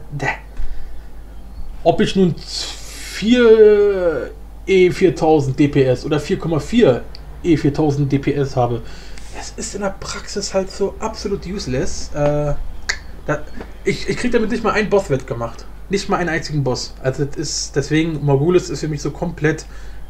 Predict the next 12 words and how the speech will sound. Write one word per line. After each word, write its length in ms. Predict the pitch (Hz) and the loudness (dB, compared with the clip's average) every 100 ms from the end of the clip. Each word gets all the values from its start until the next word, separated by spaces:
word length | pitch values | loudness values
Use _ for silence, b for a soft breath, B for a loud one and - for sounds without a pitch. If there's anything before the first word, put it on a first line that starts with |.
| - | -4
den 100 | 139 | 0
kannst 240 | 165 165 | 2 2
du, 40 | - B B | 0 B B
ge-, 200 | 196 185 - - | 2 2 -2 -2
Morgulis 400 | 175 196 320 359 | 6 10 10 8
ist 220 | 285 - 196 | 4 -2 0
so 160 | 202 | 2
ungefähr 720 | - 330 320 302 247 254 220 165 | 6 6 6 4 6 4 4 0
wie 80 | 156 | 4
diese 280 | 226 233 | 4 4
drei 240 | 220 160 165 | 4 6 6
Reiter. 500 | 127 127 113 113 | 6 4 2 -2